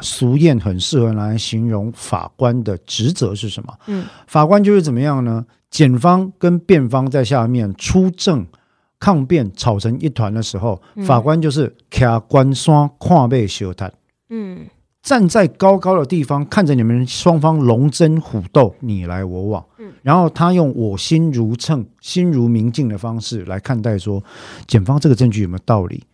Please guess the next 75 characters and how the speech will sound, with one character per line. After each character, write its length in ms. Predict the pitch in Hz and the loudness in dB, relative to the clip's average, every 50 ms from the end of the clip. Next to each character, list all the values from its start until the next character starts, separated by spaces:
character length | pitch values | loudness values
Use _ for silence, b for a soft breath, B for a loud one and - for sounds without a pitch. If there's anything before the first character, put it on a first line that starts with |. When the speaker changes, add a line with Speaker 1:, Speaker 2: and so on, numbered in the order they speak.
| b b b | b b b
Speaker 1:
辩 160 | b 185 165 131 | b 0 0 2
方 160 | 135 156 143 | 2 0 0
提 140 | 123 117 104 | -2 -2 -2
出 80 | 131 | -2
的 80 | 127 110 | -2 -4
抗 160 | - 139 123 | -4 -6 -6
辩 100 | 120 113 | -6 -6
有 60 | 95 87 | -6 -8
没 60 | 98 | -10
有 40 | 98 | -8
道 220 | - 127 110 92 - | -4 -4 -4 -4 -4
理， 180 | - - - _ _ _ _ | -10 -14 -18 _ _ _ _
我 100 | - 117 | -10 -8
心 200 | 107 - 196 185 | -4 -2 0 0
里 100 | 156 139 | 0 0
怎 140 | 131 - 101 | -2 -4 -6
么 100 | 95 104 | -6 -6
想 340 | - - - 113 98 - - - | -8 -6 -4 -6 -6 -6 -8 -10
的， 100 | - - - B B B B | -10 -10 -10 B B B B
Speaker 2:
嗯。 40 | 226 | -4
Speaker 1:
这 80 | 220 214 | -2 -2
个 80 | 156 | 0
证 200 | 131 - 185 160 | 2 2 2 2
据 180 | 131 151 156 127 | 2 2 0 0
跟 180 | 117 143 147 147 | 0 -2 -2 -2
被 180 | - 165 139 117 | -2 -2 -2 0
告 160 | - 143 120 | 0 -2 -2
被 160 | - 147 127 | -2 -4 -4
控 200 | - - 139 113 | -4 -4 -6 -4
的 80 | 104 101 | -4 -6
罪 220 | - - 143 113 | -4 -4 -4 -4
行 180 | 95 - 95 92 | -4 -6 -8 -10
有 60 | 92 | -8
没 80 | 90 104 | -8 -8
有 80 | 98 | -10
关 280 | 85 - 107 98 95 101 | -8 -6 -6 -4 -4 -4
系， 360 | - - - 107 92 92 101 b b b | -4 -6 -6 -8 -8 -10 -10 b b b
Speaker 2:
嗯。 100 | - 135 | -4 -2
Speaker 1:
如 60 | 143 | 0
何 140 | 127 120 110 | 2 2 2
判 200 | 98 131 120 101 98 | 2 0 0 -2 -4
断， 160 | - 104 - b b b | -8 -10 -10 b b b
他 100 | b 185 | b -4
思 220 | - - - 185 - | -4 -2 -4 -4 -4
考 180 | - 101 90 | -4 -6 -10
的 100 | 90 90 _ - | -10 -12 _ -10
大 120 | 180 151 | -10 -8
概 120 | - 131 113 | -6 -4 -4
会 80 | 101 110 | -4 -4
是 40 | 104 | -6
这 100 | 95 104 | -6 -8
些 120 | 104 95 | -8 -6
问 180 | 95 104 92 87 | -6 -8 -8 -10
题。 200 | - - - - b b b b b 233 226 | -12 -16 -18 -20 b b b b b 2 4
但 260 | 185 135 120 107 95 - | 4 4 4 2 -2 -4
是， 360 | - - - - 165 131 - - _ _ _ _ _ _ _ _ _ _ _ | -8 -8 -6 -4 -4 -4 -4 -6 _ _ _ _ _ _ _ _ _ _ _
啊， 180 | - 101 90 82 87 | -14 -12 -12 -10 -6
人 180 | 92 104 113 | -6 -4 -2
生 180 | - 127 123 117 | -2 -2 -2 -2
就 120 | - 117 | -2 -4
是 80 | 107 107 | -4 -2
这 80 | 107 | -4
个 80 | 98 92 | -6 -6
但 260 | - - 117 101 85 | -4 -4 -4 -4 -6
是， 220 | - - - - 98 | -8 -12 -12 -10 -8
Speaker 2:
嗯。 340 | 113 117 107 104 104 104 - - | -6 -4 -4 -2 -2 -4 -4 -2
Speaker 1:
对 40 | |
不 60 | 117 117 | -2 0
对？ 180 | 123 113 92 - b b b b b b b b b b b _ _ _ _ _ _ _ _ _ _ - | 0 -2 -2 -6 b b b b b b b b b b b _ _ _ _ _ _ _ _ _ _ -2
都 120 | 233 233 | -2 -2
是 100 | 220 233 | -2 -2
纯 240 | - - 127 117 131 | -4 -4 -4 -2 -2
理 160 | 123 104 90 | -2 -4 -4
论 180 | 90 104 95 87 | -4 -6 -6 -8
了。 140 | 85 - | -10 -14